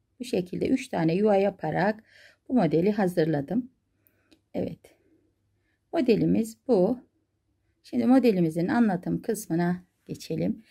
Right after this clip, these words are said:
Şöyle bir de tersten görünüşüne bakın. Evet, modelim bu. Şimdi modelimizin anlatım kısmına geçelim.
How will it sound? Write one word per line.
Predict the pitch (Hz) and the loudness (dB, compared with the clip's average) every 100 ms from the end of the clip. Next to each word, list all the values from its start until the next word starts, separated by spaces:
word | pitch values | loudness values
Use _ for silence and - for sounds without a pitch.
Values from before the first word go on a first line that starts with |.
| - - _ | -20 -20 _
Şöyle | - - - 202 247 _ _ | -4 -2 2 0 -2 _ _
bir | 233 | -4
de | - - - - | 0 0 -2 -10
tersten | - 220 214 - - _ _ _ _ _ _ _ _ _ _ - 175 | -4 -2 -2 -10 -18 _ _ _ _ _ _ _ _ _ _ -4 -2
görünüşüne | 180 202 185 160 - 160 160 180 180 _ | 0 0 0 -2 -4 -6 -4 -4 -6 _
bakın. | - 160 - 160 180 - _ _ _ _ _ _ _ _ _ _ _ _ _ | -10 -10 -10 -8 -8 -10 _ _ _ _ _ _ _ _ _ _ _ _ _
Evet, | 180 - _ | -20 -20 _
modelim | 302 254 165 160 170 170 | 0 2 4 2 0 2
bu. | 170 190 - - | 0 -2 -6 -14
Şimdi | - 208 | -4 0
modelimizin | 220 226 196 165 151 160 | 0 2 2 0 -4 -4
anlatım | 202 202 175 156 170 160 | -2 0 0 -2 -6 -8
kısmına | 180 180 170 165 170 175 _ _ _ | -10 -10 -4 -2 -4 -6 _ _ _
geçelim. | _ - - | _ -20 -20